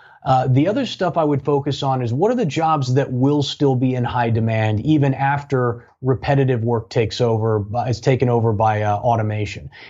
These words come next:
And those are gonna be the jobs that require some sort of creativity, art, science, um,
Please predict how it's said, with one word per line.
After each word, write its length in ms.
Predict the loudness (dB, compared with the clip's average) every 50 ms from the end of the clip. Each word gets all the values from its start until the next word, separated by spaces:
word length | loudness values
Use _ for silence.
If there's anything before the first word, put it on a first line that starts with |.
| -6 0
And 100 | 2 2
those 200 | 4 4 2 2
are 20 |
gonna 140 | 2 0 0
be 140 | 0 0 0
the 80 | 0 0
jobs 380 | 0 2 2 2 2 2 0
that 100 | -4 -4
require 420 | -4 -6 -6 -4 -2 -2 0 0 -2
some 240 | -2 -2 -2 -2 -2
sort 200 | 0 0 0 0
of 100 | -2 -4
creativity, 880 | -4 -2 0 0 0 0 -2 -2 0 0 2 2 2 -2 -2 -6 -12 _ _ _ _ _ -20 _ _ _ _ -4
art, 440 | 0 0 2 2 0 -4 -10 -16 -18 -10
science, 800 | -6 -4 -2 0 2 2 2 2 0 -2 -4 -6 -8 -8 -10 -10 -6 -2
um, 500 | -2 0 0 0 0 -2 -4 -6 -8